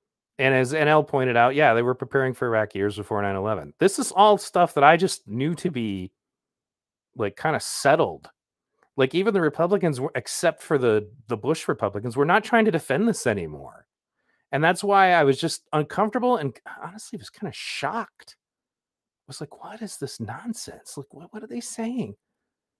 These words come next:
Like, and the point that I made was that when they, when they had Iraq in their, in their hands, it, the, the looting and rioting started, and they just started systematically destroying the country,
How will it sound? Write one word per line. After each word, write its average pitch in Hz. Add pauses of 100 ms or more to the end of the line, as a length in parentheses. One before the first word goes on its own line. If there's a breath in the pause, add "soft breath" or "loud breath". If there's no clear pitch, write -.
(280)
Like, 160
and 170
the 156
point 214
that 214
I 175
made 208
was 120
that 123 (720)
when 147
they, 165
when 156
they 190
had 240
Iraq 175
in 156
their, 113 (340)
in 117
their 107
hands, 151 (760)
it, 165
the, 160
the 123
looting 196
and 139
rioting 170
started, 117
and 139
they 147
just 165
started 180
systematically 170
destroying 160
the 139
country, 127